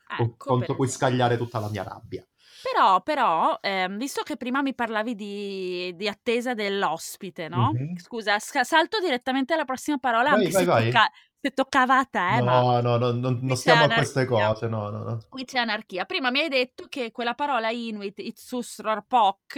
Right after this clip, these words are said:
Speaker 2: lì, eh, si collegava all'impaziente attesa di, di qualcuno che deve arrivare. Ora, c'è anche l'opposto,
Speaker 1: Ok.
Speaker 2: che si chiama avumbuk.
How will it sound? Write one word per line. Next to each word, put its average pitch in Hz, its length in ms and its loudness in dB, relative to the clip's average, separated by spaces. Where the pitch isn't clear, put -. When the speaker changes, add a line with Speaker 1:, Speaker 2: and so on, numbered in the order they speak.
Speaker 2:
lì, 214 240 -8
eh, 254 600 4
si - 220 -4
collegava 302 520 4
all'impaziente 302 640 -2
attesa 220 320 -6
di, 233 220 -8
di 208 180 -14
qualcuno 202 480 -2
che 233 120 -6
deve 165 200 -2
arrivare. 156 580 -8
Ora, 240 300 4
c'è 415 200 4
anche 269 520 4
l'opposto, 180 960 -2
Speaker 1:
Ok. 120 180 -4
Speaker 2:
che - 140 -10
si 427 140 -14
chiama 269 380 2
avumbuk. 226 1040 0